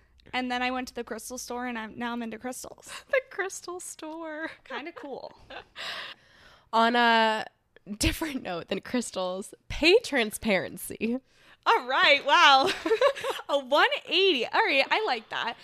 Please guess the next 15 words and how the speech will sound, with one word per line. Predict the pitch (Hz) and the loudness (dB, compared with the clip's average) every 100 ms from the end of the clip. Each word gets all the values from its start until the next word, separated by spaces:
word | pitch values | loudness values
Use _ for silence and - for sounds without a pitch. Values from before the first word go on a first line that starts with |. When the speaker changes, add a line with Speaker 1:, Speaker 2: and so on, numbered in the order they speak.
| - _ | -20 _
Speaker 1:
Now, | 294 285 | 0 0
where | 262 277 285 | 0 0 2
are | 311 | 0
you | 320 294 285 269 | 0 -4 -6 -6
expecting | 226 - 247 220 233 233 | -10 -8 -8 -8 -10 -12
pay | - 214 | -12 -14
transparency? | - - - - - - - - - 226 | -14 -18 -20 -20 -16 -14 -14 -18 0 4
Speaker 2:
In | 240 | 4
conversations | 220 214 208 269 - 180 190 208 196 196 190 | 4 2 4 0 0 -2 0 -2 -2 -4 -4
with | 185 180 | -4 -4
friends | - 185 170 170 185 185 | -4 0 0 -2 -8 -8
and | 202 202 | -8 -6
family | 185 160 170 170 175 | -4 -2 -2 -4 -6
and | 175 - | -8 -6
coworkers, | 165 - 143 - - - 208 | -6 -4 -6 -6 -6 -4 -4